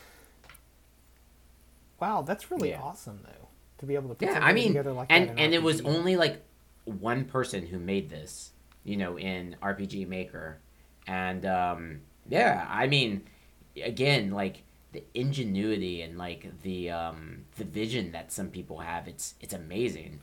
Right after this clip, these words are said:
Speaker 2: And
Speaker 1: Well,
Speaker 2: I'm
Speaker 1: yeah,
Speaker 2: glad that this
Speaker 1: especially
Speaker 2: person's, like, making,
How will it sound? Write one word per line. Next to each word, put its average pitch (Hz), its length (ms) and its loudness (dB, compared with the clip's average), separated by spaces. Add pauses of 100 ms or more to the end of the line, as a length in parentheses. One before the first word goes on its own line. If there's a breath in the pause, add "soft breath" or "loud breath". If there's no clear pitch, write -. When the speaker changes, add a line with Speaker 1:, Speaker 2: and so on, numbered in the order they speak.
(120)
Speaker 2:
And 196 80 0
Speaker 1:
Well, 220 180 4
Speaker 2:
I'm 110 160 -2
Speaker 1:
yeah, 233 140 0
Speaker 2:
glad - 320 4
that - 0 -
this 294 260 2
Speaker 1:
especially 349 240 0
Speaker 2:
person's, 131 680 2
like, 98 320 -2 (340 soft breath)
making, 95 720 -2